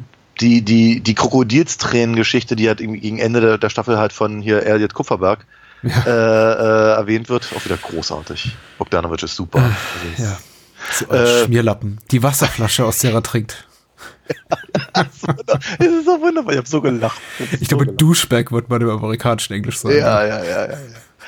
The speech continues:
Speaker 1: Aber auf jeden Fall, aber sagen wir mal, trotzdem, er, er zitiert das ja und tatsächlich kann Tony das, äh, ganz gut.
Speaker 2: Hm.
Speaker 1: Auch wenn ich ihm durchaus glaube, dass, dass, dass, dass die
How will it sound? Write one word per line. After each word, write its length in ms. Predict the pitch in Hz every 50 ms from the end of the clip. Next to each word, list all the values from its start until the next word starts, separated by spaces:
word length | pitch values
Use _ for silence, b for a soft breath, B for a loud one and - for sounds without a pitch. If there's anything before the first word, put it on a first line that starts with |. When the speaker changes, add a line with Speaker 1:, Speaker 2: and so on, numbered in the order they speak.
| B B B B
Speaker 1:
Aber 140 | - 147
auf 120 | - 135 135
jeden 180 | 151 147 135
Fall, 120 | 135 143 143
aber 200 | 131 127 135 139
sagen 140 | - - 110
wir 100 | 127 131
mal, 160 | 131 135 131
trotzdem, 260 | - - 131 - 143
er, 160 | 135 131 131 -
er 120 | 131 -
zitiert 400 | - - 135 - - 160 175 -
das 160 | 165 131 - -
ja 220 | 110 107 110 123
und 420 | 135 123 123 117 113 - - 98
tatsächlich 480 | - 127 117 - 127 120 - 139 123 -
kann 200 | - 143 131 127
Tony 280 | - - 143 135 135 131
das, 240 | 127 123 117 -
äh, 240 | - - 107 - - -
ganz 340 | - 127 120 113 120 - -
gut. 380 | - 196 233 269 123 - - - B B B B
Speaker 2:
Hm. 260 | 117 117 110 104 123
Speaker 1:
Auch 220 | 147 170 180 -
wenn 140 | 151 160 160
ich 120 | 160 139 139
ihm 120 | 143 135
durchaus 400 | - 151 156 - 127 135 - -
glaube, 440 | - 123 131 165 226 254 196 135 110
dass, 280 | 95 104 - - -
dass, 180 | - 110 104 -
dass, 260 | - 117 110 - - _
dass 160 | - 113 - -
die 300 | - 120 113 110 104